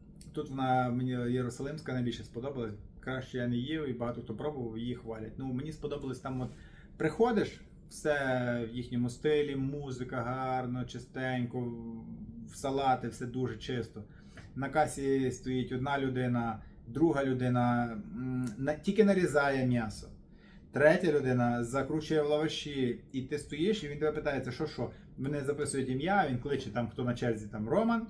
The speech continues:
я підходжу, він каже: що, що, що, що з того давати,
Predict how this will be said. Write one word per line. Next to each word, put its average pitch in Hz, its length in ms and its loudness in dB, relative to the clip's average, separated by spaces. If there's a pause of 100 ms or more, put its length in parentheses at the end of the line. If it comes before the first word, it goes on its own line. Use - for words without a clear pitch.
я 123 160 -4
підходжу, 165 520 -6
він 127 320 -2
каже: 113 380 -4
що, 160 260 -4
що, 147 140 -6
що, 143 240 -6
що 127 160 -10
з - 40 -12
того 127 180 -6
давати, 147 400 -4